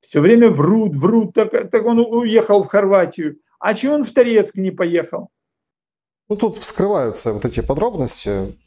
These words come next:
Speaker 2: Там в Хорватии уже подписали соглашение о сотрудничестве с Хорватией. Там это всё тоже картинка, всё, как вы говорите. Но в чём подробности? Тут, э,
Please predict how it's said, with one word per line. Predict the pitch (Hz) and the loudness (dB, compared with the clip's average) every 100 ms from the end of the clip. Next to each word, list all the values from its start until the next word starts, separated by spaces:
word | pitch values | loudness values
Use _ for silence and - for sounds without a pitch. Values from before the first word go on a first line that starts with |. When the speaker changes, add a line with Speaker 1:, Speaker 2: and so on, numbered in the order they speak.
| _ _ _ | _ _ _
Speaker 2:
Там | - 151 120 | -4 -4 -4
в | 110 | -6
Хорватии | 139 131 120 - | -4 -2 -4 -4
уже | 123 120 | -4 -4
подписали | - - 123 - 120 107 | -6 -8 -6 -4 -4 -4
соглашение | - 104 113 117 131 107 104 | -6 -4 -4 -2 -4 -2 -4
о | |
сотрудничестве | 101 - - 160 247 185 165 147 127 - 120 | -4 -6 -4 -2 -2 -2 -2 -4 -4 -4 -6
с | - | -4
Хорватией. | 123 120 113 104 - 101 | -4 -2 -4 -4 -6 -6
Там | 98 95 104 | -6 -8 -8
это | 101 98 | -10 -10
всё | - - | -8 -8
тоже | - 101 | -8 -8
картинка, | 95 92 - 202 208 - 170 | -8 -10 -6 -4 -4 -4 -6
всё, | 151 135 | -4 -6
как | 120 | -4
вы | 127 | -4
говорите. | 117 120 117 95 - | -2 -2 -4 -6 -6
Но | 117 | -6
в | 123 | -4
чём | 196 | -4
подробности? | 196 185 151 107 104 - 110 - - - - - _ | -4 -4 -4 -4 -6 -6 -8 -10 -18 -20 -20 -20 _
Тут, | 233 220 - | -4 -4 -6
э, | - 131 123 117 110 107 - | -2 -2 -2 -2 -4 -6 -10